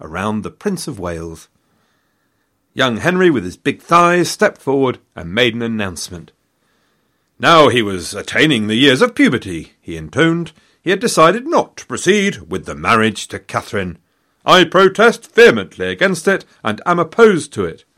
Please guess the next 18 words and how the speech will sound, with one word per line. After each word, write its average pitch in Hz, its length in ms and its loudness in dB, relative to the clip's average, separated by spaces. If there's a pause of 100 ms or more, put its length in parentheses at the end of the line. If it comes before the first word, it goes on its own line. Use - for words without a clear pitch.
(1200)
He - 100 -14
also 202 320 -2
swore 123 400 0
that 90 140 -6
he 92 40 -8
had 95 160 -6
acted, 139 500 -2 (380)
quote, 147 380 -2 (440)
"neither 135 340 0
by 123 200 4
force, 233 600 4 (180)
fraud, 208 420 6
or 220 320 4
entreaty, 104 720 -4 (180)
but - 200 -14
willingly 120 440 6
and 82 240 -12
freely, 131 680 -2